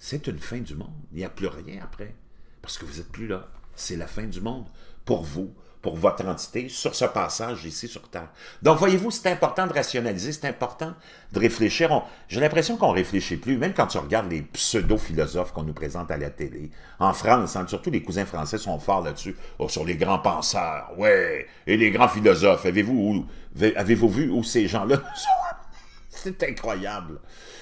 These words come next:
Ces grands penseurs, ces grands philosophes qu'on vous présente sur les chaînes de télé, ah, les grandes chaînes de télé, ben, ces gens-là, ils vous emmènent à l'économie la plus faible, au contrôle le plus total,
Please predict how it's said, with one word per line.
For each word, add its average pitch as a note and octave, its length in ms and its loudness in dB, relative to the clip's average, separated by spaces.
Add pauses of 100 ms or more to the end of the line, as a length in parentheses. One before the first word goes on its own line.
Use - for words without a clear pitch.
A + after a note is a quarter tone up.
(560)
Ces C#3+ 220 2
grands C#3+ 180 4
penseurs, D#3 400 6
ces C3 140 0
grands B2 160 0
philosophes G#2 420 0
qu'on E2+ 120 -6
vous D2 120 -12
présente E2+ 400 -4
sur E2 140 -6
les D#2+ 160 -10
chaînes G2 280 -6
de D#2+ 80 -8
télé, E2+ 440 -10 (320)
ah, D#2 80 -6
les D#2+ 120 -6
grandes D#2+ 300 -6
chaînes G2 340 -6
de D#2+ 100 -8
télé, E2+ 520 -8 (720)
ben, F2 220 -8
ces - 500 -2
gens-là, F#2+ 600 -4 (240)
ils D#2 80 -4
vous D#2+ 140 -4
emmènent F2+ 420 -2 (800)
à - 40 -8
l'économie E2 460 -2
la E2+ 100 -2
plus F2+ 160 -6
faible, F2 520 -8 (260)
au D#2+ 100 0
contrôle G2 440 0
le D#2+ 60 2
plus F#2+ 200 -8
total, D#2 400 -6